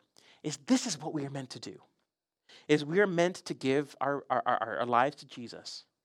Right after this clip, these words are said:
and that we die to ourselves and we live for him. But now look at verse two. "Don't copy the behavior and the customs of this world, but let God transform you in a new person by changing the way you think. Then you will learn to know God's will for you, which is good and pleasing and perfect."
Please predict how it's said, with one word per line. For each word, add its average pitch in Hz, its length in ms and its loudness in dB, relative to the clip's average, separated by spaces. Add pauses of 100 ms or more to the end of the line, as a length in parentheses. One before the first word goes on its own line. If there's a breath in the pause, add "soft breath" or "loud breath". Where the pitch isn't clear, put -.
(720)
and 151 140 2
that - 140 2
we 156 140 0
die 135 300 6
to 185 140 -6
ourselves 117 520 -2
and 127 160 -8
we 123 80 -4
live 123 360 0
for - 180 -18
him. 147 280 -6 (420 soft breath)
But 165 80 2
now 160 100 8
look 156 100 4
at 143 60 -8
verse 151 220 0
two. 147 260 -2 (340 loud breath)
"Don't 262 180 10
copy 233 300 8
the 175 80 -4
behavior 151 340 2
and 147 40 -2
the - 140 -6
customs 143 320 -2
of 117 80 -16
this - 200 -8
world, 170 240 4
but 135 120 4
let 196 180 4
God 165 260 6
transform 214 800 0
you 110 260 -8 (320 loud breath)
in 160 60 2
a 156 60 6
new 160 200 2
person 135 400 -2
by 135 120 0
changing 151 340 -4
the 160 80 -2
way 123 120 -2
you 135 140 -4
think. 160 360 -2 (380 loud breath)
Then 190 140 6
you 226 80 2
will 202 120 4
learn 175 180 6
to 170 100 -8
know 165 240 4
God's 127 380 4
will 131 300 2
for 156 340 -2
you, 117 200 -6
which 135 200 0
is 127 120 -4
good 135 300 0
and 147 120 -4
pleasing 123 340 -10
and 175 80 -8
perfect." - 460 -4